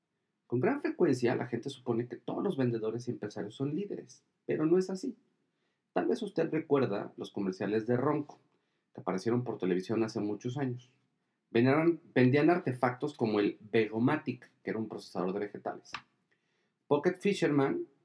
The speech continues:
que era una caña plegable de pescar, y el Inside the Shell, Egg Scrambler, que era un aparato para revolver huevos adentro de la cáscara.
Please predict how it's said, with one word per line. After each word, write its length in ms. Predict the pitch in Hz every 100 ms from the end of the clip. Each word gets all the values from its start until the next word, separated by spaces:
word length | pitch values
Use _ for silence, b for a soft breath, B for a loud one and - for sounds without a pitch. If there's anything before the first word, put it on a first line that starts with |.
| _ _ _ _ -
que 60 |
era 100 | 101
una 160 | 107 101
caña 340 | 98 101 98 _ -
plegable 440 | 90 90 92 -
de 80 | -
pescar, 500 | - 104 - - - - _ _ _ _ -
y 340 | 160 170 -
el 300 | 123 123 120 -
Inside 420 | 147 147 151 143
the 100 | 143
Shell, 380 | - 170 165 165 _ _ _ _ _ _ _ _ _ _
Egg 220 | 123 127 127
Scrambler, 580 | - 143 139 127 98 -
que 120 | 131
era 80 | 147
un 80 |
aparato 720 | 160 - 107 120 131 123 180 -
para 180 | 98 104
revolver 380 | 104 101 110 120
huevos 500 | 131 120 127 127 -
adentro 420 | - 98 101 107
de 80 | 107
la 160 | 104 -
cáscara. 480 | 123 123 110 -